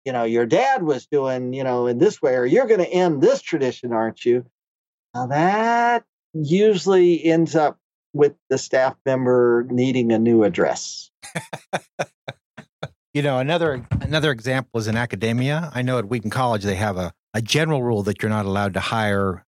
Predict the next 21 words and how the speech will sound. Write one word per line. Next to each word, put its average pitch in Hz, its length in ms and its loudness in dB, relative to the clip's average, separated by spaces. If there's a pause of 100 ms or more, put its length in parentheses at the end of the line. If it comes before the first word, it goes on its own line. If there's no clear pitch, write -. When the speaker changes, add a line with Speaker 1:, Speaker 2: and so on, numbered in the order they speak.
Speaker 2:
relatives 107 640 -2
into 107 340 -2
your 92 260 0
own 95 200 0
department, 90 640 -6
for 85 100 -6
example. 80 560 -6 (340)
But 123 200 -4
there 110 100 0
was 123 160 0
an 117 80 -2
exception 120 460 -2
recently 107 340 -2
where 101 180 0
the, 90 640 -2 (160)
the - 80 -6
chair 147 220 0
of 123 80 -4
the 110 80 -4
philosophy 147 420 0
department 92 720 -4